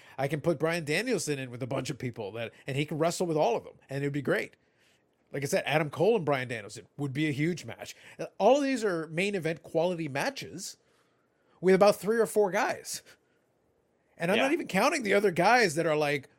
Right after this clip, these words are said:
Speaker 1: really up there. By the way, n-, under normal circumstances, you know where I would put, uh, where I would put, um, Brian Cage?
Speaker 2: No.
Speaker 1: I would have him say, have something like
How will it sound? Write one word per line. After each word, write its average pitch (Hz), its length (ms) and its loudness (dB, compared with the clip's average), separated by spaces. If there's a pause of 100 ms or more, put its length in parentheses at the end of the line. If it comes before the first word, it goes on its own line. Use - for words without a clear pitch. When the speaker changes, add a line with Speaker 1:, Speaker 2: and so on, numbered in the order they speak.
Speaker 1:
really 185 380 2
up 190 220 6
there. 123 160 -4 (140)
By 180 100 6
the 185 80 4
way, 208 240 4 (880)
n-, 208 140 -12
under 220 180 0
normal 285 300 0
circumstances, 135 600 -4
you 160 60 -4
know 190 100 -4
where 214 140 4
I 208 40 4
would 196 160 0
put, 185 220 -4
uh, 170 220 -2
where 151 200 0
I 151 40 2
would 151 180 -4
put, 170 240 -2
um, 131 380 -6 (120)
Brian 156 260 2
Cage? 170 360 -2 (920)
Speaker 2:
No. 123 120 -6
Speaker 1:
I 165 100 8
would 175 140 8
have 180 240 8
him 180 80 -8
say, 180 300 2
have 160 240 0
something 165 320 -2
like 151 300 0